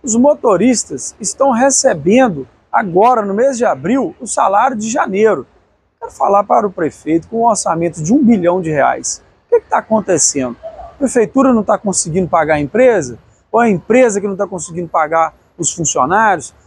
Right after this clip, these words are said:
Já foram mais, quase novecentos mil repassados pra empresa, e quem tá sofrendo com isso é quem tá na ponta, quem tá trabalhando, quem tem conta pra pagar.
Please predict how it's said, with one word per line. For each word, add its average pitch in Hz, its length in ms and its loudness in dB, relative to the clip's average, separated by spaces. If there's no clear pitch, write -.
Já - 100 0
foram 277 240 0
mais, 277 380 2
quase 277 360 0
novecentos 294 680 0
mil 208 400 2
repassados 180 680 0
pra 180 120 -2
empresa, 190 600 -2
e 262 80 0
quem 339 220 2
tá 440 120 0
sofrendo 240 680 2
com 247 100 0
isso 240 140 0
é - 40 -8
quem 381 120 2
tá 427 140 0
na 480 140 0
ponta, 302 500 2
quem 226 120 -8
tá - 120 -6
trabalhando, 233 680 2
quem 214 120 -10
tem 240 140 -8
conta 262 420 0
pra 202 120 -4
pagar. 143 500 -2